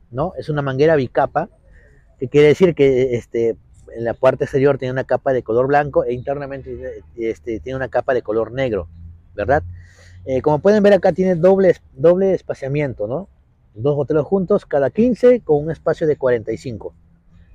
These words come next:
Y así, ¿no? Son goteros en, en grupo, como, eh, estos goteros, por ejemplo, son de un litro por hora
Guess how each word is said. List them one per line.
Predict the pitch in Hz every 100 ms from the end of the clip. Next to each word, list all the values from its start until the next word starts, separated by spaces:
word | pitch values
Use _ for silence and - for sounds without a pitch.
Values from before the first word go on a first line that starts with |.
| -
Y | 113 123
así, | -
¿no? | 123 131 -
Son | 151 143 131 120
goteros | 131 147 165 143
en, | 131
en | 117
grupo, | 151 139 101
como, | 110 107 _ _ _ _ - _ - - - _ -
eh, | 127 123 120 113 107 _ _ _ _ _ _ _ _ _ -
estos | 170 214
goteros, | 185 175 185 -
por | 151
ejemplo, | 156 147 156
son | 156
de | 147
un | 151
litro | 147 143 156
por | - 127
hora | 120 156